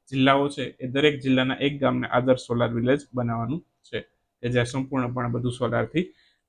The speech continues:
<coughs> ચાલતું હોય. <coughs> બાકી એના માટેનો ક્રાઇટેરિયા પણ છે, કેવું ગામ લેવાનું આદર્શ ગ્રામ બનાવવા માટે. તો ગ્રામ, ગામની વસ્તી ઓછામાં ઓછી કેટલી હોવી જોઈએ?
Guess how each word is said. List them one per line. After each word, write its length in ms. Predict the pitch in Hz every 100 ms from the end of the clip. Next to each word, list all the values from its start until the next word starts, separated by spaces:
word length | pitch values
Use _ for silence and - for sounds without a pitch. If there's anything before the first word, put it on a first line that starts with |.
| _
<coughs> 420 | - 214 131 _ -
ચાલતું 340 | 127 120 101
હોય. 180 | 98 - _ _ _ _ _ _ _ _ -
<coughs> 600 | - - - - - - _ _ _ _ _ _ _ _ _ _
બાકી 380 | 240 - 135 135 135 - _ _ _ _ _ _ _ _ -
એના 180 | 156
માટેનો 320 | 156 151 156 151
ક્રાઇટેરિયા 560 | 135 143 156 165 151
પણ 140 | 156 151
છે, 160 | - 165 - _ _
કેવું 240 | 156 165 139
ગામ 200 | 139 147
લેવાનું 460 | 127 135 139 117 -
આદર્શ 360 | - 127 127 -
ગ્રામ 180 | - 120
બનાવવા 260 | 120 127 123
માટે. 180 | 135 170 - _ _
તો 20 | 127
ગ્રામ, 360 | 127 127 143 151 123
ગામની 440 | 120 143 170 170
વસ્તી 460 | 135 135 - 170 -
ઓછામાં 400 | 139 175 160 156
ઓછી 160 | 156
કેટલી 240 | 156 170 147
હોવી 220 | 147 143
જોઈએ? 220 | 139 143